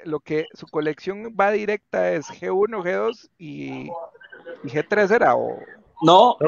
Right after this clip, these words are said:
Speaker 2: de hecho ni siquiera tengo G dos. Lo mío, mi fuerte es G uno,
Speaker 1: Ajá.
Speaker 2: pero G uno completo, tanto como exclusivos japoneses como europeos. Después
Speaker 1: Esa era, esa
Speaker 2: tengo
Speaker 1: era.
Speaker 2: Reed del dos mil uno,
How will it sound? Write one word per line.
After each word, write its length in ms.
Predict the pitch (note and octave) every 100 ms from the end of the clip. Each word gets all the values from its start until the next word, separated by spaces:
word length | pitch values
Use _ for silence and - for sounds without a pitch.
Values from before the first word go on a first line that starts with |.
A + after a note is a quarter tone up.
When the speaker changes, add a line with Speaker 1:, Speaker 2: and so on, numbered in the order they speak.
| F3+ F3+
Speaker 2:
de 200 | D#3 E3+
hecho 180 | E3+ A#3+
ni 80 | G#3+
siquiera 300 | F3 G#3 G#3+
tengo 220 | A3+ A3
G 60 | A3+
dos. 540 | A3 G3+ C#3 - - -
Lo 140 | C3+
mío, 260 | C#3+ G3 A#3
mi 120 | G3+
fuerte 360 | F#3 A#3 A#3+ B3+
es 80 | G#3
G 140 | A#3
uno, 320 | B3 C#4 C#4+ - _ _ _ - -
Speaker 1:
Ajá. 100 | C#3
Speaker 2:
pero 260 | D#3+ D#3
G 120 | D3 F#3
uno 880 | G3+ A3+ A#3 G#3+ F3 D3 C3+ C3 C3
completo, 640 | D3 C#3 F3+ G3+ G#3 B2+ B2 _ _ _
tanto 320 | - E3 E3+ G3
como 200 | G3 F3+
exclusivos 500 | - D3+ D3+ G3+ G#3+
japoneses 500 | G#3+ E3 F#3+ G#3 -
como 220 | F#3 D#3+
europeos. 680 | C3 B2 F3 D#3 G#2+ - - - _ _ - - _ -
Después 320 | C3+ D3 C3+
Speaker 1:
Esa 200 | D#3+ F3
era, 100 | F#3+ F#3
esa 220 | - B2+
Speaker 2:
tengo 600 | C3 A#2+ F#3+ F3 D3 -
Speaker 1:
era. 280 | - - C3
Speaker 2:
Reed 240 | F3+ G#3+
del 140 | A3 E3+
dos 160 | D#3+
mil 180 | E3 F#3+
uno, 360 | B3 C#4+ C#4+